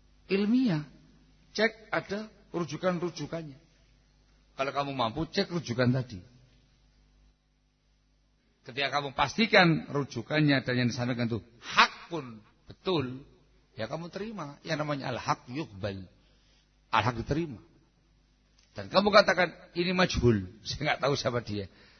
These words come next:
Tapi muatan yang dia sampaikan hak pun. Kita cek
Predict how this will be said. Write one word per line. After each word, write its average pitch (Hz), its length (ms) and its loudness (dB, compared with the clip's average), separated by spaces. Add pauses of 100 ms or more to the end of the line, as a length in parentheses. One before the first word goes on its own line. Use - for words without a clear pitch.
(240)
Tapi 175 240 0
muatan 185 560 4
yang 175 140 6
dia 156 160 6
sampaikan 143 420 0
hak - 320 0
pun. 110 240 -8 (240)
Kita 135 240 -2
cek 170 220 4